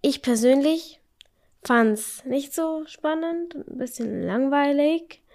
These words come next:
war halt überhaupt nicht auch mein Thema. Ich habe aber schon bessere Dinosaurierbücher gelesen.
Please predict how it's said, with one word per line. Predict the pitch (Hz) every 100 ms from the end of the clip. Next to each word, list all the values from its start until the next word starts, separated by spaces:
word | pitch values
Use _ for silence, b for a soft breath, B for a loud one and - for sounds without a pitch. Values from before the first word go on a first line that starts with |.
| b b b b b b b b _ _
war | 254
halt | 247
überhaupt | 240 262 247 254
nicht | 262 254
auch |
mein | 254 226 233
Thema. | 233 254 269 294
Ich | 285
habe | 277
aber | 240 247
schon | -
bessere | 226 226 233
Dinosaurierbücher | 208 208 214 226 226 269
gelesen. | 254 247 277 311